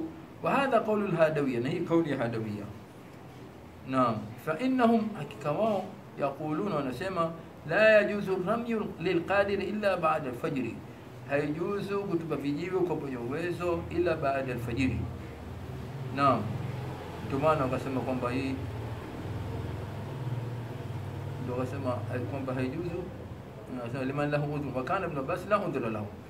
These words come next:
وهذا قول الهادوية. فإنهم يقولون لا يجوز الرمي للقادر إلا بعد الفجر. Kwa hivyo, Sayyidina Abdullah bin Abbas alikuwa hana udhuru. ويجوز لغيره، na inajuzu kwa mwingine, من بعد نصف الليل، baada ya nusu ya usiku.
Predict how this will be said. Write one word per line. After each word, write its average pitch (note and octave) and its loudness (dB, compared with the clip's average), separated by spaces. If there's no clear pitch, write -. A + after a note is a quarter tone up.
وهذا G3 4
قول G#3 0
الهادوية. D#3+ 4
فإنهم E3+ -2
يقولون E3 -2
لا G#3 8
يجوز G#3 0
الرمي A3+ -2
للقادر D#3+ 4
إلا G3 0
بعد D#3 2
الفجر. A2+ -2
Kwa C3 4
hivyo, E3+ 6
Sayyidina F3 0
Abdullah F#3+ 0
bin F#3+ -2
Abbas G3+ 2
alikuwa G3 0
hana G#3 6
udhuru. C#3+ 0
ويجوز A3+ 8
لغيره، A#3 6
na F3 4
inajuzu F#3+ 0
kwa F3+ 2
mwingine, F#3 0
من F3 -2
بعد G3 4
نصف G3+ -2
الليل، D3 2
baada G#3 8
ya G3+ 2
nusu E3 -2
ya C#3 -2
usiku. B2+ -6